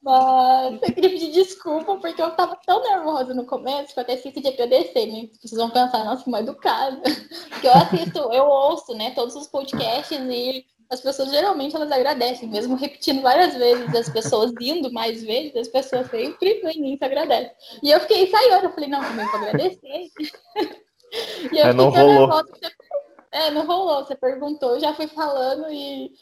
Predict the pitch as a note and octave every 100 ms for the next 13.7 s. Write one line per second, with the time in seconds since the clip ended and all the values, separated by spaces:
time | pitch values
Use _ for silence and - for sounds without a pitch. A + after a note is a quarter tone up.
0 | _ _ _ _ _ A3+ C4 D4+ C#4 E4
1 | E4 D#4+ D4+ D#4 C4+ D#4 - B3 A#3+ -
2 | B3 A#3 C4 - F4+ - - - - C#4
3 | C4 A#3+ C#4 - F4+ F#4 E4 - - _
4 | _ - - _ F#4+ A4 E4 - D4+ E3
5 | C4+ C4 A#3 A3+ A#3+ C4 C4 C4 C4 C#4+
6 | - C4 B3+ D#4 C#4 B3+ B3+ B3 C#4+ -
7 | F#4 G#4+ - _ - - - A3 G#3+ G#3+
8 | B3 F#4+ _ - A#3 B3+ B3 A3 - _
9 | - A3 C4 D4 - D4 F#4 F#4 F4 D#4+
10 | - - A3 C4 A#3+ A#3 - G#3+ - G3+
11 | A3+ B3+ B3+ C4 - A#3+ B3+ B3 A3+ G3+
12 | - A3 G#3+ G#3 A3+ A3+ A3+ A3 A3+ A#3
13 | C4+ C4+ A#3 A3 A3 C#4